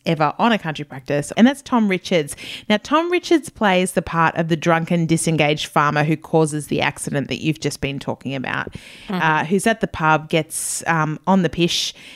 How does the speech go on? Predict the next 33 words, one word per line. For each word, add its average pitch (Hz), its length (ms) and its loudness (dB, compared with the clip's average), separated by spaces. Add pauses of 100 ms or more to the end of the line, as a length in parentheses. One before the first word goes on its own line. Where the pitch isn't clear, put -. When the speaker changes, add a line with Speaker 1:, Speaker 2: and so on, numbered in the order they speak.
(140)
Speaker 1:
and 165 180 2
then 160 140 4
gets 160 200 2
in 156 100 -2
his 151 180 -6
car 151 200 -2
and 156 120 -6
causes 151 380 0
this. 101 300 -8 (460)
Now, 208 320 0
he's 233 600 2
called 254 280 0
Ron 196 240 4
Kelly 185 540 0 (100)
as 165 260 2
this 165 320 0
character, 151 560 0
but 170 120 0
he 196 100 4
actually 202 280 0
appears 175 640 0 (160)
in 170 440 2
ten, 165 320 2 (340)
A 170 60 0
Country 165 320 2
Practice 151 440 -2
episode 147 440 0
six - 360 -2
as 185 120 2
this 160 200 -2
Ron 156 260 4
Kelly 175 540 0
character. 143 540 -2